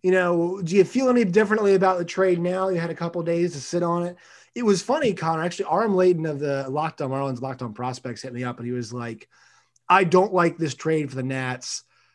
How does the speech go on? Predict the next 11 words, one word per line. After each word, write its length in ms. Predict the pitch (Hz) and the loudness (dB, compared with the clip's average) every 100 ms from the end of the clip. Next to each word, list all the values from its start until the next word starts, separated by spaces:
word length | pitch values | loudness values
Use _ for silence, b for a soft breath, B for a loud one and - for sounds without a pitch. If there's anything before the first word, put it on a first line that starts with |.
| _ - | _ -6
Um, 680 | 143 139 135 131 127 123 - | 0 2 2 -2 -4 -6 -6
and 460 | 170 156 143 135 131 | -4 -2 -2 -4 -6
he's 280 | 123 196 165 | -4 -4 0
a 40 | |
guy 200 | 170 160 | 2 2
who's 140 | 151 | 0
pretty 200 | - 156 | -4 -6
high 180 | 143 143 | -4 -4
on 120 | 139 | -4
Eddie 180 | 139 131 | -4 -4
Yean. 380 | 127 143 117 110 | -2 -2 -4 -10